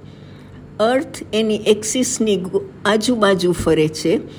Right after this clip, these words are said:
અને રાત અને દિવસનો બદલાવ થાય છે.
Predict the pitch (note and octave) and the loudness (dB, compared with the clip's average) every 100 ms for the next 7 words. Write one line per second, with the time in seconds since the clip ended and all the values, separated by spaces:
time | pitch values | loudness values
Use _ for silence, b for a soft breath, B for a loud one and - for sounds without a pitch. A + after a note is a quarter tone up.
0 | B B - F#3+ F#3 F3+ G3+ B3+ C4 A#3 | B B -2 2 4 6 6 4 2 2
1 | G#3 G3+ F#3 A3+ A#3 A#3 - F#3+ F3+ F3 | 4 2 2 6 6 4 0 2 4 4
2 | F3+ F#3+ D3 D3+ C#3 C#3 - C3+ | 6 4 4 0 -4 -4 -4 -6